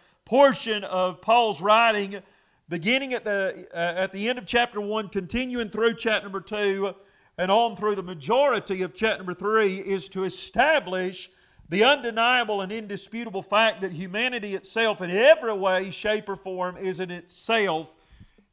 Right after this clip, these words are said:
entirely and inherently sinful. And Paul's gonna continue to pound this point home and expound, uh,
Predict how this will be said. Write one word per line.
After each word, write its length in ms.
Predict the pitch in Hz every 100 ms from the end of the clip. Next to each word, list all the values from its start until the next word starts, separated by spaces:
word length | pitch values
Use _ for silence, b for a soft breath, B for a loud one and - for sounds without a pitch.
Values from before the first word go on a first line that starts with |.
| -
entirely 920 | 180 170 - 233 254 208 185 180 180
and 120 | 180
inherently 840 | 180 151 202 233 196 - 165 160 170
sinful. 800 | - - 196 190 165 156 117 - _ _ _ _ _ _
And 100 | 143
Paul's 340 | - 226 285 247
gonna 180 | 262 247
continue 580 | 220 196 240 262 240
to 180 | - 208
pound 420 | 202 226 262 254
this 160 | 233 226
point 320 | - 233 220
home 340 | 185 208 185 170
and 80 |
expound, 760 | 175 - - 214 262 269 226 208
uh, 140 | 190